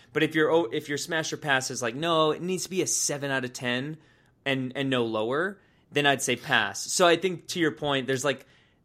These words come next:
solid elements to this film that I would recommend to people. I want them to go check this out for those elements. And then there are other elements I'm like, "Ah, I would not recommend it," because I think <laughs> that would also,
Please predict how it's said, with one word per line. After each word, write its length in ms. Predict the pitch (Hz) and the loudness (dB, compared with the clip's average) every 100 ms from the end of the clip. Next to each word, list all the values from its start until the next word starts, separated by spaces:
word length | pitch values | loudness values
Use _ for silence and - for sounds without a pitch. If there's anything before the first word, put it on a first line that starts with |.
| - | -6
solid 440 | - - 190 214 - | 0 2 6 4 4
elements 460 | 160 165 156 139 - | 2 2 2 -2 -4
to 240 | - 160 | -4 0
this 220 | 143 131 | 0 0
film 380 | - 131 123 117 | -2 -2 0 -2
that 140 | 110 110 | -2 -2
I 160 | 127 180 | 2 4
would 340 | 139 120 147 | 4 4 2
recommend 440 | 117 113 117 104 101 | 2 -6 -6 -8 -10
to 40 | |
people. 380 | - 104 98 107 | -10 -12 -8 -2
I 140 | 123 | 0
want 400 | 143 110 139 151 | 0 0 0 0
them 160 | 131 113 | -4 -6
to 80 | 107 | -4
go 140 | 113 | -4
check 220 | - 107 | -4 -8
this 200 | - - | -8 -6
out 160 | 110 - | -6 -6
for 340 | - 151 156 | -10 -4 -4
those 320 | 127 123 120 | 0 0 0
elements. 560 | 123 107 127 165 247 - - - - | -2 -6 -4 -4 -6 -8 -12 -20 -8
And 140 | - 156 | -2 0
then 100 | 165 | 2
there 140 | 151 | 2
are 120 | 151 | 2
other 280 | 160 180 170 | 2 4 6
elements 340 | 143 135 131 | 4 2 -2
I'm 80 | 123 | -4
like, 160 | 131 127 | -6 -4
"Ah, 300 | - 233 226 | 0 4 6
I 80 | 240 | 6
would 240 | 254 277 | 4 0
not 280 | 139 151 139 | 2 4 4
recommend 440 | 139 131 135 127 | 2 0 0 0
it," 220 | 123 113 - | 0 -2 -6
because 320 | 127 135 117 | -6 -2 0
I 80 | 120 | 0
think 500 | 135 123 110 185 123 | -2 -4 -4 -4 2
<laughs> 20 | |
that 200 | 147 135 | 4 4
would 180 | 139 127 | 2 0
also, 640 | 135 127 131 120 110 107 | 2 2 2 0 0 -4